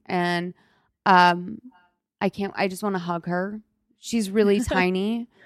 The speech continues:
Speaker 1: She can't
Speaker 2: Right.
Speaker 1: reach anything. It's so cute. She's the tiniest woman. Um,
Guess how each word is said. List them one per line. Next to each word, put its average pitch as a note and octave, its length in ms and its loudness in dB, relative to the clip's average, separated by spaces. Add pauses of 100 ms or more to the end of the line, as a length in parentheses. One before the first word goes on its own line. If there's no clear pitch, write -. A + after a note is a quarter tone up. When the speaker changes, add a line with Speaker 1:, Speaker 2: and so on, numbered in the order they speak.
(180)
Speaker 1:
She - 200 -2
can't A#3 220 0
Speaker 2:
Right. F3+ 60 -4
Speaker 1:
reach F#3+ 240 -2
anything. F#3+ 580 -2
It's - 260 -8
so G#3+ 380 2
cute. F#3 440 0
She's F#3 200 -12
the G#3 100 -4
tiniest A3 680 -4
woman. E3+ 540 -4 (640)
Um, F#3 480 6